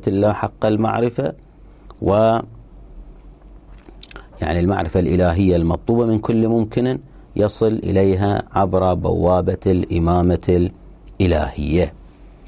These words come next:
ولذا نحن نقرأ في تراثنا عن المعصومين صلوات الله وسلامه عليهم أجمعين في الزيارات، في الروايات، في غير ذلك، مسألة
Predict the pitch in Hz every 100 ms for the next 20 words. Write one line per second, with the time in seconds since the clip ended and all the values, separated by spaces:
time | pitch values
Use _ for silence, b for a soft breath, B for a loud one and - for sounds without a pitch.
0 | B B B B B B - 110 151 151
1 | 143 139 - 113 101 113 - 95 85 92
2 | 87 85 101 98 104 92 85 82 - -
3 | B B B B B - 95 92 90 85
4 | - 85 107 107 78 - - - - 87
5 | 85 82 80 - 85 82 78 78 78 -
6 | 80 78 78 76 - 85 78 80 73 -
7 | - 71 104 113 120 - 101 101 92 85
8 | 85 85 85 - 87 90 82 85 78 82
9 | 82 - 87 90 127 120 104 110 107 110
10 | 107 - - B B B B B B B
11 | B - - 95 - 107 107